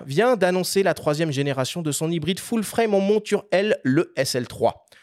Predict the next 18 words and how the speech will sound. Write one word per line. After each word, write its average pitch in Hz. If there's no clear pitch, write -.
L'appareil 165
hérite 180
du 214
nouveau 156
capteur 135
soixante 160
millions 147
de 135
pixels 139
avec 117
autofocus 156
face 214
contraste 123
trois 214
cent 226
quinze 208
points 147
implanté 190